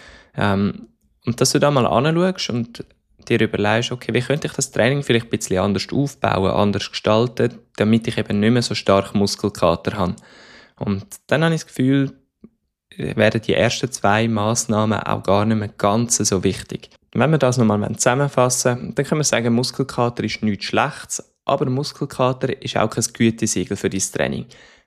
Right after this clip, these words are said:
Wenn dein Muskelkater so stark ist, dass du dich überhaupt nicht mehr kannst bewegen, dann ist es sicher nicht sinnvoll, weil du aufgrund vom Muskelkater einfach zu viele gute Trainingstage wirst verpassen. Ent-, viel entscheidender, als ob du Muskelkater hast oder nicht, ist eigentlich, wie entwickelt sich deine Leistung über die Zeit?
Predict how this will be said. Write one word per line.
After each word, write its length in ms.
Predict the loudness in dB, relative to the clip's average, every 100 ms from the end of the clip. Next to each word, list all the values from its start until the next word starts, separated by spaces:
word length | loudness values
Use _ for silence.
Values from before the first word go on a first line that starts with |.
| -2
Wenn 140 | 0
dein 120 | 2
Muskelkater 640 | 2 0 0 2 2 2 -2
so 240 | 2 2
stark 440 | 2 2 2 2
ist, 360 | -2 -2 -6 -6
dass 160 | -6 -4
du 80 |
dich 180 | -4 -2
überhaupt 460 | -2 -2 0 -2 0
nicht 80 | -2
mehr 100 | 0
kannst 280 | -2 0
bewegen, 360 | 0 2 0 -4 -2
dann 140 | 0
ist 100 | 0
es 60 | -2
sicher 260 | -4 -2
nicht 220 | 0 0
sinnvoll, 580 | 2 2 2 2 2 2 0
weil 200 | 0 2
du 140 | 4
aufgrund 420 | 2 2 0 0 0
vom 140 | 2
Muskelkater 720 | 2 2 -4 -2 0 0 0
einfach 180 | -4 -4
zu 300 | -4 -4 -2
viele 240 | 4 4
gute 380 | 4 2 2 -4
Trainingstage 680 | 0 0 0 0 0 0 0
wirst 180 | -4 -2
verpassen. 640 | -6 -6 -6 -4 -4 -8 _ _ -20 -20 -20 -20 -4
Ent-, 240 | -2 -2
viel 160 | 0 2
entscheidender, 800 | 2 2 0 0 0 0 0 -2
als 340 | -6 -6 -6 -8 -4
ob 160 | -4 0
du 100 | 0
Muskelkater 760 | 0 0 -6 -2 -2 -2 -4
hast 240 | -2 -2 -2
oder 180 | 0
nicht, 280 | 2 4 2
ist 120 | 0
eigentlich, 200 | -2 -2 0
wie 140 | 4
entwickelt 640 | 4 2 -4 0 -2 0 -4
sich 200 | -2 -4
deine 240 | 0 0
Leistung 420 | 2 0 -2 -2 -2
über 160 | -2
die 60 | -2
Zeit? 400 | -4 -4 -10